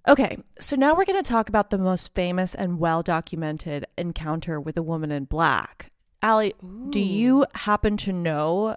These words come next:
Speaker 1: where this might have taken place? And hint,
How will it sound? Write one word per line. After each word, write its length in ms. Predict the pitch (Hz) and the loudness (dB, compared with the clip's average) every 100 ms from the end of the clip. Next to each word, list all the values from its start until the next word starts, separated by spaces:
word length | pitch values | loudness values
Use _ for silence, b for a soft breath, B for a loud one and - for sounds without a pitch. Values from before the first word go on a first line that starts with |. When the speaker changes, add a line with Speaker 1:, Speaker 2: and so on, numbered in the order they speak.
| - | -6
Speaker 1:
where 600 | 185 175 170 170 175 175 | -2 2 4 4 0 -4
this 260 | 180 180 185 | -6 -6 -4
might 160 | 175 | -4
have 100 | 170 | -4
taken 300 | - 180 170 | -6 -6 -6
place? 560 | 160 - 175 208 262 - - | -6 -2 0 0 -2 -4 -4
And 180 | 175 | -2
hint, 400 | 170 233 196 - | 2 4 2 0